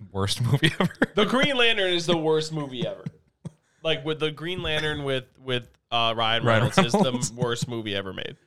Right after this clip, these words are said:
Speaker 2: The worst superhero movie ever made. I think there might be a worse.
Speaker 1: There's probably a worse movie, hundred percent. But, like, as far as superhero movie goes,
Speaker 2: There's,
Speaker 1: there's
Speaker 2: mm.
Speaker 1: not much worse.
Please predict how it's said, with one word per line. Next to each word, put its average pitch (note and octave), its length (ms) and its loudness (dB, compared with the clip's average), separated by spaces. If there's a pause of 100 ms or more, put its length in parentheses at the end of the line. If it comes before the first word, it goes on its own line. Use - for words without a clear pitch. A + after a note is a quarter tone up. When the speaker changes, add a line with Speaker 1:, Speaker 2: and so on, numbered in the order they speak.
(180)
Speaker 2:
The F3 180 2
worst F#3+ 300 4
superhero D#3 280 0
movie B2+ 200 -4
ever A2 120 -6
made. - 200 -10
I C#3+ 120 0
think F3 160 0
there E3+ 80 2
might D#3+ 140 2
be D3 60 0
a C#3+ 80 4
worse. C3 300 -2 (120)
Speaker 1:
There's E3 160 2
probably F3 220 8
a C3 60 6
worse C3 260 4
movie, A2 240 2
hundred G#2 160 0
percent. F#2 400 -4
But, A2 160 0
like, G2+ 160 2
as G2 120 -2
far B2+ 200 0
as A#2+ 100 -2
superhero C#3+ 500 0
movie D3+ 240 0
goes, E3+ 420 -2 (500)
Speaker 2:
There's, B2 340 -2 (220)
Speaker 1:
there's A#2+ 200 -4
Speaker 2:
mm. A#2 280 -2
Speaker 1:
not C#3 240 0
much A#2+ 320 2
worse. G2 580 -2